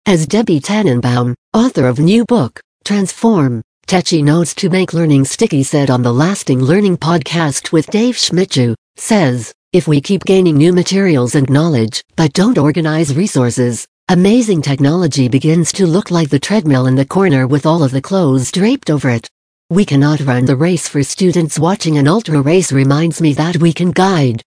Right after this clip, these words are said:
coach, introduce, and facilitate many growth opportunities. However, one thing we cannot do is run the race for students.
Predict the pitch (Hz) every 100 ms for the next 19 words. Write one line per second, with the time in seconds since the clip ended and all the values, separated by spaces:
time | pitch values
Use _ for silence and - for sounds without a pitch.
0 | - 190 170 120 - - - 247 233 165
1 | 175 202 165 160 147 - 131 127 135 139
2 | 160 175 139 175 196 180 208 160 156 160
3 | 180 135 123 113 - - _ _ _ -
4 | 190 202 254 127 117 - _ 160 190 220
5 | 226 240 208 254 185 185 214 233 156 131
6 | 127 156 196 175 135 175 170 185 170 -
7 | 160 131 113 107